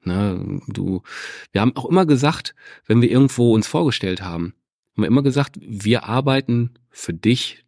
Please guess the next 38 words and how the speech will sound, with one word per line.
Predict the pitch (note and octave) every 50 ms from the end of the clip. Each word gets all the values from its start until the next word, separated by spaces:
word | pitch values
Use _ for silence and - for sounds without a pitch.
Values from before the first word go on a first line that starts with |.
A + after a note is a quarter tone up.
| _ -
den | G#2+ G2
Händler, | F#2+ G2 G#2 G#2+ G#2 - E2 - - _ _ _ _ _ _ _ _ _
nicht | - G2+ G2 G#2 B2 C3 - -
für | - -
die | B2 B2+ A#2+
Marke.“ | A2+ A2+ A2 A2+ A2+ - - D#2 - _ _ _ - - - - _ _
Wir | - F#2 G2+
haben | A#2 B2+
ein | A#2+ G#2+
Spannungsfeld, | - - - D3+ F3+ E3+ B2+ G#2+ - - - F2+ E2+ E2+ - - - _ _ _ _ _ -
ein | A2 G2+
Dreieck. | G#2 G#2+ B2+ D3 C3 F#2+ - - - - - _ _ _ _ _ _ _ _ _ _ _ _ _ _ _ _
Hersteller, | _ - G#2 A2 - - - D3 D#3 E3 E3+ F#3 - _ _ _ _ _ _
Handel, | - - A2 A#2 B2+ C#3 D3 D3 C#3 - -
Agentur. | - G#2 G#2+ G#2 G2+ - - - B2 G2+ F2+ - _ _ _ _ _
Wir | _ F#2+ G2 A2 D#2
arbeiten | G2+ A#2+ A#2+ B2+ A#2+ -
aber | A2 A2 G#2
für | - - G#2+
dich | G#2+ C3+ C#3 C#3 - - - _ _ _ _ _ _ _ _
in | - B2+ B2+
dem | A#2+ A2 F#2 F2
Spannungsfeld, | - - - D#2+ D#2 E2+ - - - E2+ E2+ -
weil | F#2+ F#2+ F#2
wir | G2 F#2
wissen, | G2 B2+ C#3+ - - C#3+ C3
du | A#2+
möchtest | G2 G2+ A#2+ B2 - B2+ - -
gerne | - G2+ G2+ G#2 G2
deine | F2+ E2+ F2+ F2 E2
W | F#2+ F2+
K | - F2+ F2
Zs | - - F#2 E2+ - - -
ziehen. | - - - F2 E2
Ja, | E2+ F2+ G2 G#2+ A2 G#2+ G2+ F2+
wissen | G2+ A2 - - G#2+ G2+
wir | G2+ F#2+ F#2+ F#2+ F2+ -
und, | - E2 E2+ E2